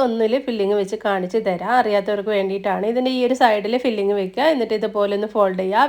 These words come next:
വീണ്ടും ഇതുപോലെ ഒന്ന് മടക്കി കൊടുക്കുക. എന്നിട്ട് എല്ലാ വശത്തും മൈദപ്പശ തേച്ച് കൊടുക്കുക കേട്ടോ. അങ്ങനെ ദാ എല്ലാം ഇവിടെ ഞാൻ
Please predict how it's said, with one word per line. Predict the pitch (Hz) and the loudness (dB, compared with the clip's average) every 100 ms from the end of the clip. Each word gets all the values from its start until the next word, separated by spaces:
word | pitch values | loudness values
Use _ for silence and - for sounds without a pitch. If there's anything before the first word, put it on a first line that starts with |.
| 269 | 2
വീണ്ടും | 226 208 | 0 -2
ഇതുപോലെ | 190 185 185 180 | -2 -2 0 0
ഒന്ന് | 202 277 | -4 -2
മടക്കി | 226 196 185 | -2 -4 -8
കൊടുക്കുക. | 180 170 185 - - - - - - | -6 -8 -10 -12 -14 -20 -20 -14 -2
എന്നിട്ട് | 214 208 214 427 - 226 220 | 0 0 0 -2 -2 0 2
എല്ലാ | 226 226 | 4 4
വശത്തും | 214 240 - 359 415 - - | 2 -2 -4 -2 -2 -6 -2
മൈദപ്പശ | 214 214 220 240 226 262 427 - | 0 2 0 -2 -2 0 0 0
തേച്ച് | 240 202 - 196 190 | 0 0 -4 -6 -4
കൊടുക്കുക | 180 175 170 | -4 -6 -8
കേട്ടോ. | 170 220 196 - - - _ - _ - - _ _ - _ _ _ - | -4 0 0 -2 -20 -20 _ -20 _ -20 -20 _ _ -20 _ _ _ 2
അങ്ങനെ | 254 247 233 | 4 4 6
ദാ | 294 349 247 | 6 6 4
എല്ലാം | 233 233 | 2 2
ഇവിടെ | 220 220 226 | 2 0 2
ഞാൻ | 208 196 | 2 2